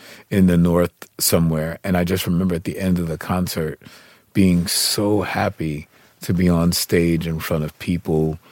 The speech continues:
and sober and have the ability to play it at my age and still rock the house and dance like crazy and roller skate and blah, blah, blah, you know, and just, like, I,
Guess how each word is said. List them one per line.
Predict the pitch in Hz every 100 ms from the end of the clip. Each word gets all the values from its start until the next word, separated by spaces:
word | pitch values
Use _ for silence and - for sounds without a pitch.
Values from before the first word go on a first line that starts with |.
| - - _ _
and | 98 85 80 80
sober | - - 92 85 87 85
and | 85
have | 76 90 82
the | 95 73
ability | 82 92 85 85 82 80
to | 78 - 82
play | - - 82 82
it | 73 - - - - -
at | 80
my | 95 85 90
age | 80 87 85 78 78 - - - 98
and | 92 80
still | - - 90 85
rock | 85 78 - -
the | 82
house | 82 76 80 -
and | - 65 78 - - - _ - 90
dance | 101 90 90 - - 95
like | 82 76
crazy | - 82 82 85 87 85 73
and | 76 82
roller | 90 87 85
skate | - 90 82 85
and | 71 67 69 87
blah, | - 87 87
blah, | 85
blah, | 85 80 -
you | 117 120
know, | 92
and | 90
just, | 90 92 -
like, | 87 90 - - - - - - - - -
I, | - -